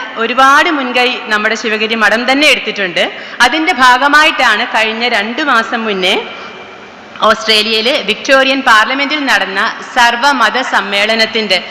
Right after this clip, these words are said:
പ്രതിനിധികളായി നമ്മുടെ സ്വാമിജിമാർ അവിടെ വന്ന്, അപ്പൊ അത് നമുക്ക് പറയാം, അവര് ആദ്യമായിട്ടാണ് അങ്ങനെ ഒരു വിദേശ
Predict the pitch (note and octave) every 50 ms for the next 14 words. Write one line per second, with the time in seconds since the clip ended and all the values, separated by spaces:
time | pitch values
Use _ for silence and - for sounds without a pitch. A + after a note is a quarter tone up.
0 | - - - - - A#3+ B3 A#3+ D4+ D#4 D4 B3+ B3 A#3+ A3+ A3 G#3 G3+ G3+ G3+
1 | G#3+ G#3 G3+ G#3+ G#3+ G#3+ G#3 G#3 G#3+ A#3 B3 A#3+ - G#3+ G3 G3 G#3+ A3 - A#3
2 | A3+ A3 G#3+ G#3 G3+ F#3 F3+ G3+ A#3+ A#3 G#3 F#3+ F3+ F3+ F#3+ A3 A#4+ B4+ - -
3 | - - - - - B3+ - C#4 C4+ C4 C4+ C4+ C#4+ D4 C#4+ D4+ E4+ E4 E4 D4
4 | C#4+ D4+ D4+ B3 A#3+ A#3+ A#3 A#3+ C#4+ D4+ A#3 - - A3+ G#3+ G#3 A3+ A#3 A#3 D4+
5 | D4+ D#4 D#4+ E4+ F4 E4+ D#4+ C#4+ C#4+ D4 C4+ B3+ C4 C#4 C#4 C#4 C#4 C4+ B3+ A#3
6 | A3+ A#3 B3 B3+